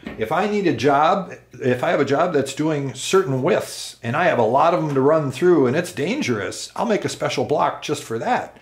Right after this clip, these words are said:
I mean, your fingers and hands, you know, you can't <laughs> grow those back. So you gotta do what you can do, right? And again, adjustable heel, it's getting all beat up. Throw it out, put on another one, you're good to go.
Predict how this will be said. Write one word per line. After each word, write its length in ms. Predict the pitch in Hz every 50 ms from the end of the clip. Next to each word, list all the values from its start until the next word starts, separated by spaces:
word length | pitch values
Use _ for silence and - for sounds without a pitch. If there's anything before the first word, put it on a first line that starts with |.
| - - - - -
I 60 | 135
mean, 140 | 139 147 160
your 120 | 202 226
fingers 340 | 214 208 190 170 156 131 113
and 100 | 120 110
hands, 500 | 117 160 180 165 156 147 127 113 120 -
you 120 | 131 131
know, 160 | 123 120 117 120
you 180 | 127 156 185
can't 260 | - - 151 135 -
<laughs> 80 | - -
grow 160 | - 185 143
those 280 | 139 143 127 123 113 107
back. 440 | - 147 151 185 156 113 107 - -
So 320 | - 131 117 107 - - - - - -
you 100 | - 262
gotta 200 | 240 202 175 160
do 100 | 143 151
what 220 | 151 147 120 - -
you 60 | 135
can 220 | - - 135 120
do, 180 | 123 156 175 165
right? 380 | 123 107 113 135 175 220 - - - - - - - _
And 80 | 208 208
again, 280 | 202 220 220 196 156
adjustable 540 | 131 120 120 131 123 127 - - - 104 101
heel, 460 | - 147 180 185 185 190 190 190 - - - - - _
it's 180 | - 139 135 -
getting 260 | - 151 131 127 123
all 220 | 117 120 117 104 -
beat 200 | 113 110 107 101
up. 380 | 123 156 - - - - - _
Throw 180 | - 190 190 185
it 60 | 185
out, 360 | 180 202 208 - - - -
put 140 | - 143 156
on 140 | 160 156 151
another 360 | 147 143 156 170 185 185 180
one, 340 | 190 190 190 190 190 - - _ _ _ _ _ _ _ _ _ _
you're 120 | 175 160
good 140 | 180 180 175
to 80 | 170
go. 380 | 165 196 202 180 117 85 - -